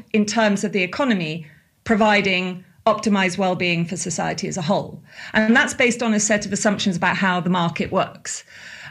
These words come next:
And the fact that pe-, we assume that people are rational, self-interested, utility maximizing, i e well-being maximizing individuals, that they will purchase from the market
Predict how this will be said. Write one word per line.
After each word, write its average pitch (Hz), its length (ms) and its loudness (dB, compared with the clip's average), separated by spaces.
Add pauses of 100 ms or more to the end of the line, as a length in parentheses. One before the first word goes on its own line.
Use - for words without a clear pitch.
And 226 180 6
the 220 80 2
fact 220 300 0
that 196 200 0
pe-, 214 240 -2
we 202 160 2
assume 190 400 2
that 180 160 0
people 196 500 -2
are 175 260 0
rational, 196 580 2
self-interested, 185 1120 -2 (240)
utility 226 500 2
maximizing, 185 880 2
i 175 140 2
e 165 100 0
well-being 202 560 2
maximizing 185 560 0
individuals, 185 840 -2 (380)
that 208 240 2
they 202 260 4
will 196 420 2
purchase 190 680 0
from 220 300 2
the 190 80 4
market 190 720 0